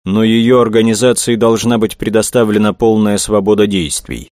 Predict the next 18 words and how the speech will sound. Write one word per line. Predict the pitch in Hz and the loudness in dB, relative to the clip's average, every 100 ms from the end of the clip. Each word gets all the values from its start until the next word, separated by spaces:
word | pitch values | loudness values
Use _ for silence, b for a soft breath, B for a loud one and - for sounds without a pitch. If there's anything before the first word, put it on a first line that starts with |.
| - | -12
Она | 80 90 101 | -6 -4 -4
предупредила, | 98 101 98 107 104 113 110 | -2 -4 -2 -2 0 2 0
что | - 110 | 0 0
я | 107 104 | 0 2
должен | 110 110 104 101 | 2 0 -2 -4
проявить | - 104 104 101 90 | 0 0 0 -2 -6
твёрдость. | - 101 101 78 69 - - - _ - | -4 0 0 -2 -10 -12 -16 -20 _ -18
Что | - 156 131 | -4 0 2
значит | 120 123 - 110 117 | 2 -2 -2 -4 0
несколько | 113 - 113 95 110 | -2 0 -4 0 0
жизней, | 104 139 104 104 101 | 2 -2 0 0 0
если | 104 - 104 | 0 0 0
речь | 104 117 - | 2 0 -2
идёт | 110 107 104 | -2 -2 -2
о | |
спасении | - 107 - 107 98 98 | -4 -4 -2 -2 0 -2
всего | 92 - 104 98 | -2 -4 -2 0
мира?» | 98 85 76 65 | 0 -2 -6 -12